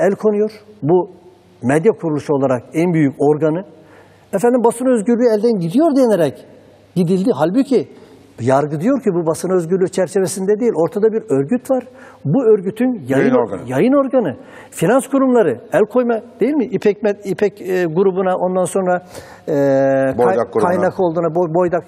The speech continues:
Speaker 1: Bunlara yapılan adli işlemlere, hükümetin desteğiyle yapılan, e, idari işlemlere bile ne yaptı Cumhuriyet Halk Partisi? Maalesef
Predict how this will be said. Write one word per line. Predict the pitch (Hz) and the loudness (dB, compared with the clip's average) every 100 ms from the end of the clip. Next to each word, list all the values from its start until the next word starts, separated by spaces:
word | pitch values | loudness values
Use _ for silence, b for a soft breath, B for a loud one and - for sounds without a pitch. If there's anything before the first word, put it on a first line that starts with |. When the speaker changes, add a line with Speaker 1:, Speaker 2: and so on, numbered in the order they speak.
| 143 | -6
Speaker 1:
Bunlara | 147 214 262 269 254 - - | -2 2 2 2 -2 -16 -6
yapılan | 180 214 233 240 170 - B B B _ | -2 0 0 0 -4 -12 B B B _
adli | - 165 302 339 | -6 -4 0 2
işlemlere, | 262 - 190 156 127 107 - | 2 0 -2 0 -2 -4 -6
hükümetin | 151 196 175 277 262 | -4 -2 0 2 2
desteğiyle | 185 - 175 156 135 - B B B | 0 0 0 2 0 -4 B B B
yapılan, | 156 175 165 151 - 147 | -2 2 0 0 -4 -2
e, | 139 131 | 0 0
idari | 147 156 170 254 | 0 2 2 2
işlemlere | 240 - 170 156 143 131 | 0 -2 -2 0 0 0
bile | 147 254 - - | 0 -2 -6 -8
ne | 175 | -2
yaptı | 277 277 196 | 0 0 -2
Cumhuriyet | 147 151 185 202 | 0 0 0 -2
Halk | 190 | -4
Partisi? | 202 175 170 | -4 -4 -4
Maalesef | 202 254 185 240 | -2 0 0 -2